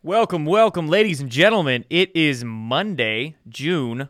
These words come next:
fourteenth. It's one of those days where you don't have enough time in the world to keep track with all the crap going on. It is also President Trump's birthday today. Shout out to number forty-five. Today he is seventy-five, and today's also Flag Day, too. So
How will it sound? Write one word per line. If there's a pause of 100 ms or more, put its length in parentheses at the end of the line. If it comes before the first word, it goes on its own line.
(120)
fourteenth.
It's
one
of
those
days
where
you
don't
have
enough
time
in
the
world
to
keep
track
with
all
the
crap
going
on. (640)
It
is (120)
also (1400)
President
Trump's
birthday
today. (160)
Shout
out
to (300)
number
forty-five.
Today
he
is
seventy-five,
and
today's
also
Flag
Day,
too.
So